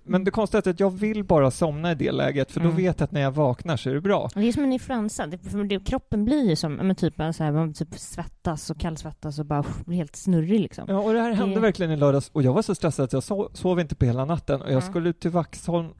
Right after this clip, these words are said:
Speaker 1: med mitt jobb dagen efter.
Speaker 2: Mm.
Speaker 1: Och jag hade ju inte sovit på hela natten, och det blev en stress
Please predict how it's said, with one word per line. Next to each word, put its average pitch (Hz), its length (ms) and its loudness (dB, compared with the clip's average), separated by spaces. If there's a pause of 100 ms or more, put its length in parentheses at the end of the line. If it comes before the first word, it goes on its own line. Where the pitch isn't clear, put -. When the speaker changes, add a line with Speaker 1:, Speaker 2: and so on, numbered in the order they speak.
Speaker 1:
med 139 160 -6
mitt 131 220 -6
jobb 147 240 -2
dagen 143 180 -2
efter. - 400 -4 (140)
Speaker 2:
Mm. 165 320 0
Speaker 1:
Och - 100 -14
jag 185 40 4
hade 135 140 2
ju - 20 2
inte 185 120 -4
sovit 147 280 0
på 139 60 4
hela 123 180 2
natten, 143 340 -4
och 139 80 -2
det 135 100 2
blev 165 200 0
en 202 100 -2
stress - 460 -4